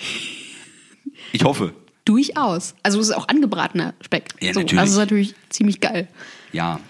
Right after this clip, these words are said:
Speaker 1: ich hatte schon noch Ideen, ah, wie mache ich das warm oder so, dass dann der, der Käse noch so ein bisschen zerläuft.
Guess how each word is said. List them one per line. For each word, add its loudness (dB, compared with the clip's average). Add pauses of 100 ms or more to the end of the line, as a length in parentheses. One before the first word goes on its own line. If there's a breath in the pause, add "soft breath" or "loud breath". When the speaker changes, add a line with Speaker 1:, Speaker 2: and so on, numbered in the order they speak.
Speaker 1:
ich 0
hatte 2
schon 2
noch 4
Ideen, 0
ah, -2
wie -4
mache -2
ich -8
das -4
warm 0
oder -2
so, -2
dass -2
dann -2
der, 4
der 2
Käse 2
noch 0
so 0
ein -2
bisschen -2
zerläuft. 2